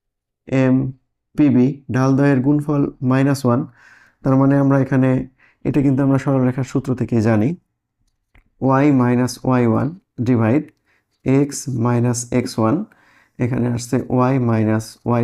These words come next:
টু, নিচে আসছে এক্স মাইনাস এক্স টু equal to minus one। So এরপরে আমরা তাহলে পাবো ওয়াই মাইনাস ওয়াই ওয়ান, ওয়াই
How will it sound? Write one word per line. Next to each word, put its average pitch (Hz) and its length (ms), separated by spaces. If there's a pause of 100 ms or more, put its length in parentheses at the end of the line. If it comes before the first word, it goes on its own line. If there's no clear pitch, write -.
(120)
টু, 127 100 (640)
নিচে 117 280 (100)
আসছে 113 220 (260)
এক্স - 180 (280)
মাইনাস 123 360 (360)
এক্স - 220
টু - 80 (720)
equal 156 280
to 156 60 (100)
minus 139 260 (120)
one। 196 120 (720)
So - 160 (300)
এরপরে 151 440
আমরা 139 220
তাহলে 135 260 (120)
পাবো 113 220 (360)
ওয়াই 127 220 (180)
মাইনাস 113 320 (120)
ওয়াই 117 260
ওয়ান, 104 160 (1300)
ওয়াই 123 240